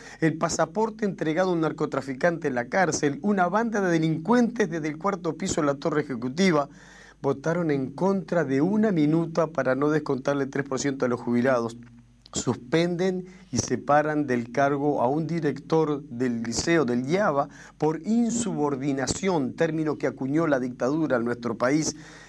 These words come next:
y todavía encima la reforma jubilatoria.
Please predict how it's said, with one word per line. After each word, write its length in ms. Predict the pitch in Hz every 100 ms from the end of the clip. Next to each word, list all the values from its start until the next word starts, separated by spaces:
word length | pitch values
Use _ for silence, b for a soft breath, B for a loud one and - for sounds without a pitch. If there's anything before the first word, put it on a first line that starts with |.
| -
y 100 | 127
todavía 400 | 139 127 135 139
encima 480 | 123 143 131 135 127
la 180 | 113
reforma 460 | 113 113 131 123 117
jubilatoria. 800 | 117 113 104 104 92 85 82